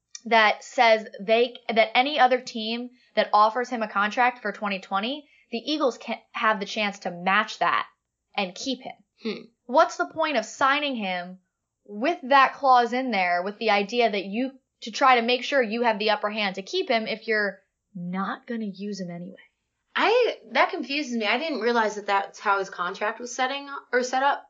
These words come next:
Speaker 1: Right.
Speaker 2: But, like, I'm fine with him being here now because we have nobody else, really. And, like, he gets the job done when he absolutely needs to. But at the same time, like, he looks old, man. Like, you can
Speaker 1: His
Speaker 2: tell
Speaker 1: poor knees.
Speaker 2: That's what I'm saying. You can tell he's just not the same.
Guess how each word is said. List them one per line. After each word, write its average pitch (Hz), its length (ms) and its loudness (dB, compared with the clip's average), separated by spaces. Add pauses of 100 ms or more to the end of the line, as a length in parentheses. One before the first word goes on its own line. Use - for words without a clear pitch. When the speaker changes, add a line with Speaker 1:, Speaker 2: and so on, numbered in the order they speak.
(120)
Speaker 1:
Right. 196 160 0
Speaker 2:
But, 226 200 4 (300)
like, 240 160 4
I'm 339 260 4
fine 262 360 4
with 262 120 -4
him 262 140 -2
being 233 220 0
here 226 180 0
now 208 260 2
because 202 240 -6
we 202 60 -2
have 196 120 0
nobody 196 280 -4
else, 175 340 2
really. 170 360 -2
And, 175 160 -6
like, 170 180 -4 (320)
he - 140 -6
gets 240 200 2
the 226 60 -8
job 202 260 4
done 196 240 0
when 196 120 -2
he 190 80 -2
absolutely 190 500 -4
needs 190 320 -6
to. 269 160 -6
But 240 140 2
at 226 80 -4
the 220 60 -12
same 294 240 -6
time, 226 280 0
like, 190 240 -6 (120)
he 233 140 -4
looks 403 300 -2
old, 190 480 -2 (240)
man. 185 300 -4
Like, 196 200 -4
you 269 140 -2
can 381 120 2
Speaker 1:
His 226 100 -2
Speaker 2:
tell 262 140 8
Speaker 1:
poor 370 140 8
knees. 190 520 -6
Speaker 2:
That's 320 180 4
what 339 80 2
I'm 302 80 -2
saying. 269 280 0
You 269 100 -2
can 302 160 -2
tell 220 240 4
he's 233 200 -4
just 233 200 -2
not 233 240 2
the 220 80 -6
same. 196 580 -6